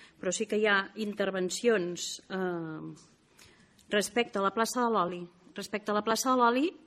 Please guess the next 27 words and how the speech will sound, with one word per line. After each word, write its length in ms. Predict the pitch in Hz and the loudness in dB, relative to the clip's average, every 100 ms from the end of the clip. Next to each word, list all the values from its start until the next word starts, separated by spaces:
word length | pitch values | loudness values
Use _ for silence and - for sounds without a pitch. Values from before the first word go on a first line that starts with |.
| - | -4
ja 160 | 208 | -2
fa 160 | 190 202 | 0 -2
deu 160 | 196 | 2
anys 300 | 196 247 233 - | 2 2 0 -4
que 80 | |
s-, 160 | 196 - - | -6 -4 -6
estava 320 | 190 - 202 208 | -4 0 0 0
atacat 400 | 202 208 220 - - - - - | -2 -2 -4 -6 -20 -20 -16 -4
d'expropiació 840 | 233 - 226 208 196 185 214 220 262 - | -4 -2 0 2 2 0 2 2 0 -2
al 220 | 202 185 180 | 0 0 0
poum. 380 | 214 233 165 - | 4 4 2 -4
Ja 80 | 196 | 0
us 160 | 196 202 | 0 2
vaig 160 | 208 | 2
explicar, 480 | 208 - 202 196 220 | 2 0 -4 0 2
no 160 | 262 202 | 2 -2
sé 80 | 208 | -4
en 80 | 196 | -6
qui 100 | 196 | -2
m'hi 240 | 190 185 | 0 0
reu-, 160 | 185 180 - | -2 -6 -6
em 160 | 180 | -4
vaig 160 | 175 175 | -2 -4
reunir 240 | 185 185 | -2 -2
amb 140 | 185 180 | 0 -2
els 100 | - | -4
comerciants 720 | 190 185 - 214 190 170 - | -4 -2 -2 0 0 -2 -8